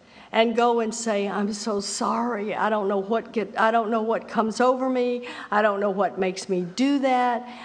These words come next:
I just don't understand." And I can't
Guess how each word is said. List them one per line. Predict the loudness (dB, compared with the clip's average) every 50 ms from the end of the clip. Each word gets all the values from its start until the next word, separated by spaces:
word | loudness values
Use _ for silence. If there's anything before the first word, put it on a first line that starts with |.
| -16 -4 0
I | 2 2 2
just | 2 -2 -4 -2 -2
don't | -2 0 0 0 -2
understand." | -2 -2 -4 -4 -6 -6 -4 -4 -4 -4 -4 -6 -8 -12 -14 -16 -20 _ -20 -20 -20 -20 -20 -20 -2 2
And | 2 4 4
I | 4 2 0 -2
can't | -6 -10 -12 -12 -4 0 2 2 2 2 2 0 0 -2